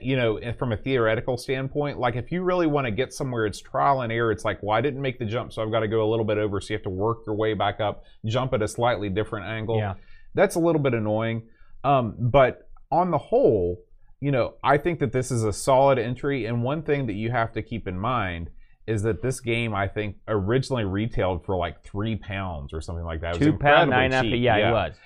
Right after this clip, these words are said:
Speaker 1: And so
Speaker 2: Although
Speaker 1: if you
Speaker 2: originally you could only buy this with the five Dizzy compilation or four.
Speaker 1: Oh.
Speaker 2: This was part of a,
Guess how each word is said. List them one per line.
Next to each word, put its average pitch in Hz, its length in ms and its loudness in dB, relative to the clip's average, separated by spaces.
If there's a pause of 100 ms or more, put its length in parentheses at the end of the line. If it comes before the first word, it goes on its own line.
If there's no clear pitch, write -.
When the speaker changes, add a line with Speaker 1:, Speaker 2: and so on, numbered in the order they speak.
(140)
Speaker 1:
And 131 160 0
so 156 140 6
Speaker 2:
Although 170 260 10
Speaker 1:
if 151 80 8
you 143 60 4
Speaker 2:
originally 175 540 4
you 131 120 0
could 151 100 2
only 147 180 6
buy 143 280 6
this 139 260 0 (280)
with 131 180 0
the 131 140 2
five 139 520 6 (320)
Dizzy 139 300 2
compilation 127 720 2
or 117 80 -2
four. 139 320 6
Speaker 1:
Oh. 127 200 0 (260)
Speaker 2:
This 208 180 6
was 208 120 2
part 196 200 6
of 175 100 4
a, 131 180 4